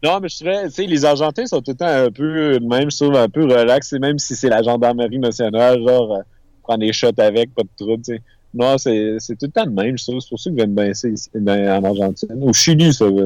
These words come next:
ça peut pas pareil, là. Puis, euh, après, j'ai traversé,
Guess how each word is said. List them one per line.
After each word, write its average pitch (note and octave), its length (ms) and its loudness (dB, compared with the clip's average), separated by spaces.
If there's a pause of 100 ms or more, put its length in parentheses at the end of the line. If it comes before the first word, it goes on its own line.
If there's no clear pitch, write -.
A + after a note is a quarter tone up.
ça F#2+ 100 0
peut F2 140 -2
pas F#2+ 140 0
pareil, F2+ 340 0
là. B2+ 60 -16 (520)
Puis, A2+ 300 4
euh, G#2 340 6 (280)
après, G#2+ 280 2
j'ai D#3 140 2
traversé, A2+ 500 0